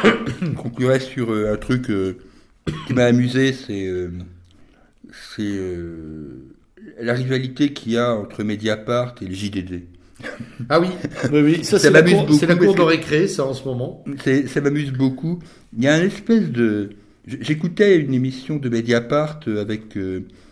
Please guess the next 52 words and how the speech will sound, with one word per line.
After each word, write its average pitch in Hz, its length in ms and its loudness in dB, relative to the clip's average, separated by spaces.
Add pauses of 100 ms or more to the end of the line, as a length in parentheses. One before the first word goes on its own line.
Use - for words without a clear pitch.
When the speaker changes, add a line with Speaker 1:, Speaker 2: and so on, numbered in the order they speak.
(400)
Speaker 1:
euh, 92 300 -12 (140)
un 95 100 -8
représentant 131 440 -4
d'Anticor, 131 840 -2 (260)
donc 98 260 -12
le, 92 180 -10
l'organisme 95 760 -8 (580)
de 101 80 -10
corruption. 104 560 -8
Speaker 2:
Oui, 139 160 0
qui 135 120 -2
a - 20 4
été 120 220 0
très 151 240 0
en 147 40 0
Speaker 1:
Anticorruption. 143 120 -4
Speaker 2:
pointe, 123 260 -4
là, 101 260 -4
ces 95 160 -10
derniers 95 280 -6
temps. 110 300 -6
Speaker 1:
Oui, 120 140 2
qui 98 100 -2
Speaker 2:
On 98 40 -6
Speaker 1:
est 104 40 -4
Speaker 2:
en 107 60 -4
Speaker 1:
très 110 80 0
Speaker 2:
a, 110 140 0
Speaker 1:
en - 40 -2
Speaker 2:
on - 20 -6
a 113 40 -6
Speaker 1:
pointe. 117 120 0
Speaker 2:
entendu 110 400 -4
Speaker 1:
Et, 120 40 -4 (100)
Speaker 2:
plusieurs 120 260 8 (140)
Speaker 1:
euh, 110 180 6
Speaker 2:
porte-paroles 107 300 6
et - 20 -2
Speaker 1:
et 107 40 -2
Speaker 2:
représentants. 107 280 2
Speaker 1:
Fabrice 151 280 4
Arfi, - 400 -2 (100)
Speaker 2:
Oui. 98 220 -12
Speaker 1:
et, 90 140 -4 (260)
et 107 40 8
Edoui 113 180 4
Plenel, 107 320 -4
évidemment. 92 360 -12 (500)
Et, 110 260 4
euh, 104 280 6 (280)
<laughs> - 600 -4
et 143 80 6